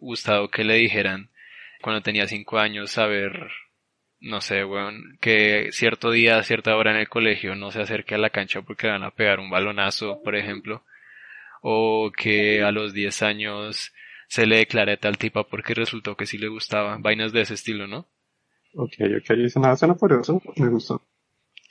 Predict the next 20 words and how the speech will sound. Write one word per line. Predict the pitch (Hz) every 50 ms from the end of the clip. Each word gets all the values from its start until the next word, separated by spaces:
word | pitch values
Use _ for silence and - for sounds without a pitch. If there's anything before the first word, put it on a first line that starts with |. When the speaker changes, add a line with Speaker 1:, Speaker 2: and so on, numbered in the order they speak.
| - _
Speaker 1:
Entonces, | - 123 123 - 131 127 120 - - 104 101 98 -
no | - 113 113 110
sé | - 123 113
si, | - 120 120 120 120 117 113 107 101 98 95 -
si | - - 113
alguien | 107 107 101 107 104 104 107 110 117
gusta | 113 110 - - 117 107
comenzar, | - 120 117 117 110 - - 127 170 196 196 185
¿alguien | 135 113 104 107 107 107 107 101
se, | - 113 110 110 104 101 -
se | - - 113
le | 110 107
vino | 107 104 107 104
algo | 104 107 113 110
a |
la | 110 113
mente | 117 113 110 110 - 147 -
con | - 117 110
lo | 104 -
que, | - 104 98 95 95 92 101